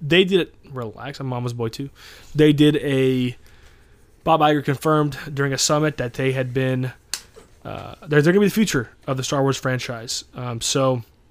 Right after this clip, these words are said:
they're gonna take a hiatus. Bob, Bob Iger said, "We thought it would be smart for us to take a bit of a hiatus. We'll figure out what's next. Now, we're not going to wait until The Rise of Skywalker is released and start figuring it out. We're actually hard at work doing that already."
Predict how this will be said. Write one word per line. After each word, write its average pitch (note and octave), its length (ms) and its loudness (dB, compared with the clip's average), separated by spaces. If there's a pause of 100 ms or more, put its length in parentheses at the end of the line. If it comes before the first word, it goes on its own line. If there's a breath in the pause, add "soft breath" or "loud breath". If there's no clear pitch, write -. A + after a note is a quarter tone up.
(1600 soft breath)
they're D3+ 100 2
gonna F3 220 6
take F3+ 220 2
a D3+ 120 2
hiatus. E3+ 680 4
Bob, C3+ 280 2
Bob C#3+ 160 6
Iger C#3 240 4
said, C#3+ 180 2
"We C#3 140 4
thought C#3+ 200 6
it C#3+ 60 6
would C3+ 120 4
be C3 100 4
smart D3 320 2
for D3+ 120 2
us C#3+ 120 4
to - 60 -8
take C3 120 0
a C3 40 -2
bit C#3+ 100 4
of C3+ 60 0
a B2+ 60 2
hiatus. C#3 420 2
We'll C3 80 -6
figure D3 260 2
out C3 100 0
what's B2+ 220 -2
next. D#3+ 340 2 (340 loud breath)
Now, C#3 320 4
we're C#3 200 2
not D3+ 160 4
going D3 200 6
to D3 120 2
wait D#3 280 6
until C#3+ 220 -2
The C3+ 80 -2
Rise C3+ 180 2
of B2 60 -4
Skywalker F3 440 4
is C3+ 120 2
released C#3 240 2
and - 40 -10
start C3+ 220 -2
figuring C3+ 300 0
it - 20 6
out. C#3+ 140 2
We're D3+ 60 2
actually C#3+ 300 0 (260 loud breath)
hard F3+ 180 6
at F#3 80 2
work E3+ 180 4
doing E3 180 6
that D#3 140 6
already." C3+ 380 4